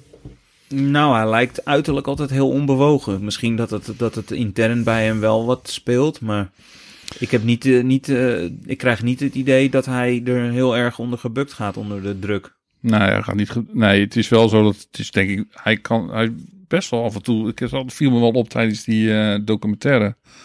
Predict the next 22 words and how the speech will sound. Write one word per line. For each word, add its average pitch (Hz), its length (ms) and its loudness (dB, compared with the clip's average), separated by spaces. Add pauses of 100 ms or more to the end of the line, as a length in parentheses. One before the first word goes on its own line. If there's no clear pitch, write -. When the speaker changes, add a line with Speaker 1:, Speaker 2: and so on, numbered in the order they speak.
(760)
Speaker 2:
Hij 117 140 -4
is 117 60 0
best 143 120 2
wel 131 100 2
af 107 80 0
en 104 60 -2
toe 113 140 0
best 110 220 2
wel 104 80 -6
opvliegend. - 680 -4 (760)
Dus 123 120 -6
hij, 101 200 0
hij, 101 240 0
hij, 107 480 -4
eh, 107 300 -2
hij 110 80 -2
is 110 80 -2
ook 120 120 -2
wel, 120 200 2
god, - 160 -6
Speaker 1:
Ja. 170 320 -2
Speaker 2:
gewoon, 113 160 -6